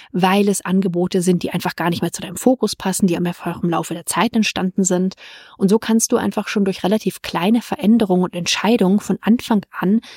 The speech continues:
wirklich jede Menge Zeit gewinnen durch dieses Business Audit. Wenn du weißt, was dein Status quo ist,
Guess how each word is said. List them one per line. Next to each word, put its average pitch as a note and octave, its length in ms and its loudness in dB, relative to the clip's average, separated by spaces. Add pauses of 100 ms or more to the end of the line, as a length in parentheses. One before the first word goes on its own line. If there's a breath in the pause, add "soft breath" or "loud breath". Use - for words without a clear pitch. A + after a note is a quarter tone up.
(140)
wirklich G#3+ 340 0
jede F#3+ 200 2
Menge F3+ 320 -4
Zeit - 340 -8
gewinnen E3+ 300 -4
durch E3+ 180 -4
dieses F3 280 -2
Business - 380 -8
Audit. - 420 -20 (540 loud breath)
Wenn G#3 140 4
du A3 140 2
weißt, A3 580 -2 (640)
was - 440 -4 (140)
dein F#3 420 -2
Status - 520 -8
quo F3 360 0
ist, - 380 -4